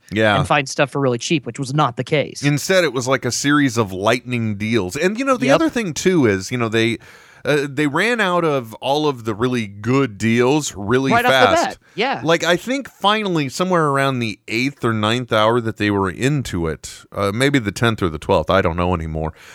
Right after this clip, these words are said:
Speaker 1: Uh, they finally had, like, a forty-two inch T V coming up 'cause they'd been out of the fifty-five inch a long time.
Speaker 2: Yeah.
Speaker 1: And, and that was, like, a seventy-five dollar T V.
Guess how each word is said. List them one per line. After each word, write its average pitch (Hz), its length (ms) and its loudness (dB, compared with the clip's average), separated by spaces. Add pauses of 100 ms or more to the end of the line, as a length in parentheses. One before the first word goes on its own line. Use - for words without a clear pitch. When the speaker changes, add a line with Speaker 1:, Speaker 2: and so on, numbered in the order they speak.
(120)
Speaker 1:
Uh, 123 100 0
they 135 160 -2
finally 170 420 -2
had, 139 300 0
like, 120 160 0
a 113 60 0
forty-two 143 640 0
inch 101 220 -4
T 113 180 -2
V 101 180 -2
coming 101 300 -2
up 95 140 -2
'cause 113 160 -2
they'd 120 180 2
been 110 140 0
out 107 160 2
of 95 40 -4
the 92 80 -2
fifty-five 90 540 0
inch 87 180 -6
a 87 120 -6
long 95 440 0
time. 92 400 -4 (320)
Speaker 2:
Yeah. 143 200 4
Speaker 1:
And, 165 100 -2
and 170 100 2
that 190 60 2
was, 180 140 2
like, 170 160 -2
a 120 100 -4
seventy-five 139 880 0
dollar 117 400 2
T 113 360 -4
V. 92 320 -4